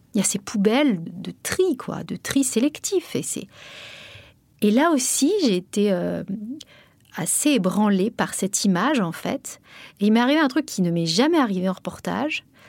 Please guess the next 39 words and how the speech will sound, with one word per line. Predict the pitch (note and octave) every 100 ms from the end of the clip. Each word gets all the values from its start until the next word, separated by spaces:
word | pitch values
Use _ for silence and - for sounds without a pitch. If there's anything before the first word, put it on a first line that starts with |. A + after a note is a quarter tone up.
| - - - _
Quand | F#3+
vous | F#3
êtes |
en | G3
reportage, | - E3+ A3
en | A3+
fait, | F#3+ -
vous |
devez | F3+ F3+
être, | F3+ - - -
enfin, | E3
moi, | F3+ F#3+
j'essaie | F#3 F#3
d'être | F3 -
à | -
fond | - - G3+
une | F3
éponge. | F#3 - A3+ F#3 -
C'est-à-dire | D#3 F#3 F3+
que | F3+
non | G#3
seulement | G3+ G3 F#3
j'écoute | F3+ - B3
le |
mec | F#3 F3
qui | F#3+
me |
parle, | G3 A3
mais | F3
en | F3+
plus, | - C4 B3+ - - - - - -
j'essaie | G3 G3 G3 - G#3
de | F#3
voir | F3+ F3 F#3 F3+ G#3 G3 - _ -
en | F#3+
même | G#3+
temps | G3+ A#3+ A3+
tout | - C4+
l'informel, | A3+ A3 - A#3 A#3+ B3 G#3+